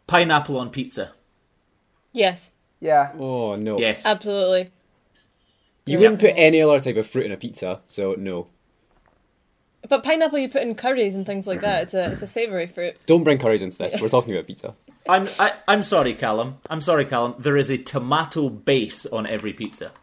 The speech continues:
Speaker 4: Well,
Speaker 1: Tomatoes are a
Speaker 4: well,
Speaker 1: fruit.
Speaker 4: wait, you can make an exception for tomatoes. And everyone always thinks
Speaker 1: So
Speaker 4: they're a vegetable
Speaker 1: what?
Speaker 4: anyway,
Speaker 1: That
Speaker 4: so.
Speaker 3: That's what I was literally just Googling. Is tomato a fruit? It is a fruit.
Speaker 1: Yes.
Speaker 3: Therefore,
Speaker 4: Well,
Speaker 3: you
Speaker 4: they
Speaker 3: can
Speaker 4: grow in
Speaker 3: have
Speaker 4: trees,
Speaker 3: fruit
Speaker 4: don't they? So.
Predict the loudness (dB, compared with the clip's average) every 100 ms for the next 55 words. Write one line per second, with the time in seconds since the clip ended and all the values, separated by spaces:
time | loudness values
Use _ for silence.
0 | -16 -16 -20 _ _ _ _ _ _ _
1 | -6 0 2 2 2 4 4 4 2 2
2 | 4 4 4 0 2 2 2 -2 -4 -6
3 | -6 -6 -6 -6 -8 -10 _ _ _ _
4 | _ _ _ _ 2 4 4 2 2 2
5 | 2 0 4 6 4 2 -2 0 -2 -2
6 | -4 -8 -10 _ _ _ _ _ _ -20
7 | _ _ _ _ 8 8 8 8 8 6
8 | 4 4 2 2 0 2 2 4 0 -2
9 | -12 _ _ _ -2 -2 -6 -2 -2 -2
10 | -4 -6 -2 0 0 -4 _ _ _ -4
11 | -2 -2 -2 -4 -4 -8 _ _ 0 0
12 | 0 0 2 4 8 8 8 4 0 2
13 | 2 2 0 -2 -4 -4 -6